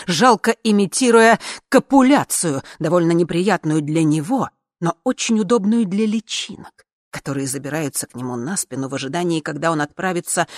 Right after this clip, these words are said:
на поиски настоящей самки. И хотя самец весь покрыт личинками, чаще всего он встречает самку, которая помогает ему забыть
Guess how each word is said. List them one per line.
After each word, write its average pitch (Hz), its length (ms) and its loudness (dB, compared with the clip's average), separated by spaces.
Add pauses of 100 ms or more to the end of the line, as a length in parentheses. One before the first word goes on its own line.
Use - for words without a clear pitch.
(140)
на 170 120 -2
поиски 170 480 -4
настоящей 175 840 -6
самки. - 500 -8 (540)
И 151 80 -12
хотя 135 320 -12
самец 127 560 -8
весь 143 200 -8
покрыт - 440 -10
личинками, 120 840 -12 (380)
чаще 220 380 -6
всего 190 260 -4
он 180 140 0
встречает 113 760 -10
самку, 175 560 -6 (240)
которая 143 400 -4
помогает 151 560 -2
ему 160 300 -2
забыть 190 580 -6